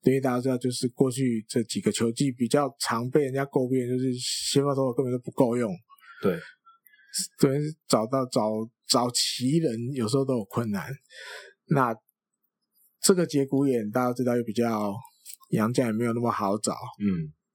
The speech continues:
Speaker 1: 找这种过去在日本职棒有时机的选手，
Speaker 2: 对。
Speaker 1: 其实过去以来很多也是一种你要讲什么？
Speaker 2: 安全牌啊。
Speaker 1: 安全牌，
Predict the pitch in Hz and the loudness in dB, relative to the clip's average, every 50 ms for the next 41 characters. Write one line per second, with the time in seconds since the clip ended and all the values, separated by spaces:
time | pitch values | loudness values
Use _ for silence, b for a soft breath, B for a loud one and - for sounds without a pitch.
0 | _ _ B B B B B B B B B B B B _ _ _ _ _ - | _ _ B B B B B B B B B B B B _ _ _ _ _ -10
1 | - - 113 90 90 - - 139 139 - 120 110 104 101 98 101 101 95 87 87 | 0 2 2 2 2 0 0 0 2 2 0 0 0 -2 -4 -4 -4 -4 -6 -6
2 | 101 117 _ - - - 220 190 165 151 135 - - - 185 170 139 131 - 165 | -8 -10 _ -14 2 4 4 4 4 2 0 -4 -2 0 2 2 2 2 0 0
3 | 156 143 139 151 156 139 117 117 110 107 104 90 113 117 117 147 143 135 127 110 | 0 0 0 0 -2 -2 0 -2 -2 -2 -2 0 -2 0 2 2 0 0 0 -2
4 | 101 98 95 92 - - - - 110 113 117 123 - 123 123 127 117 117 101 87 | -2 -2 0 0 0 -2 -2 -2 -2 -4 -4 -4 -2 0 0 0 0 0 -2 -4
5 | 90 - _ _ _ _ _ _ - - - 107 101 110 104 113 90 73 - - | -8 -12 _ _ _ _ _ _ -4 0 2 2 2 2 0 -2 -2 -2 -8 -14
6 | - _ _ - 87 85 82 82 - - - - 107 110 107 110 113 110 110 107 | -20 _ _ -6 -4 -4 -4 -6 -6 -6 -2 0 0 0 0 0 0 -2 -2 -4
7 | 135 - _ _ _ _ _ _ _ _ _ - - _ - 143 117 - - 131 | -6 -12 _ _ _ _ _ _ _ _ _ -20 -16 _ 2 2 2 4 0 0
8 | 120 110 95 85 82 - - 98 87 87 101 95 95 92 107 - _ b b b | 0 0 0 -2 -4 -4 -2 -4 -2 0 0 0 0 -2 -4 -8 _ b b b
9 | b b b _ - 113 98 95 - 127 123 123 117 - 107 95 95 95 92 98 | b b b _ 0 0 0 0 0 0 0 0 0 -2 -2 -2 -2 -2 -2 -2
10 | 104 107 110 113 113 92 87 - 113 107 113 117 120 113 101 95 95 82 82 82 | -2 -2 -2 -2 -2 -2 -2 -4 -4 -2 -2 -2 2 2 0 0 0 0 -2 -4
11 | - - - - 113 117 123 - 113 107 107 113 117 | -4 -4 -2 0 0 0 0 0 -2 -2 -2 -2 -2